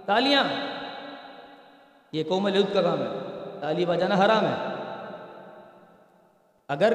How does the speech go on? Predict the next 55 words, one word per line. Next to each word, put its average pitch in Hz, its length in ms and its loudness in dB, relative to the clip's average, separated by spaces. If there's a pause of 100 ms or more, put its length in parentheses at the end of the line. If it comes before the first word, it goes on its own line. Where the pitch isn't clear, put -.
کوئی 208 180 4
مفتی 208 280 0
صاحب 190 240 4
یہ 196 120 6
کہہ 196 160 4
دیں، 185 120 2
"جی 202 100 2
تالی 190 300 4
بجانا 202 360 6
حرام 180 200 8
ہے،" 160 120 4
لوگ 185 180 4
کہتے 185 200 4
ہیں، 247 80 4
"یہ 247 40 2
مولوی 226 300 2
صاحب 226 260 6
تو 202 80 6
ہر 180 200 8
بات 208 200 6
کو 196 80 2
حرام 175 300 6
کہہ 170 100 4
دیتے 147 260 2
ہیں۔" - 380 -6 (840)
ہیں؟ 170 220 -4
کہاں 254 200 6
بجا-، 226 280 6
کہاں 254 160 8
منع 247 200 6
لکھا 226 220 8
تالی 196 320 8
حر-، 170 420 4
تالی 170 180 6
بجانا 165 320 6
حرام 143 160 2
ہے؟ - 420 -6 (840)
اور 156 120 2
اسکولوں 220 380 2
میں - 100 2
تو 190 60 -2
یہ 170 220 0
نظام - 140 -2
ہے، - 400 -8 (380)
اسکولوں 196 400 0
میں 208 80 0
تالی 190 300 2
نہیں 233 100 4
بجے 233 180 6
تو 220 80 6
اسکول 220 280 2
نہیں 233 120 4
مانیں 190 240 4
گے 175 40 2
اسے، 160 200 2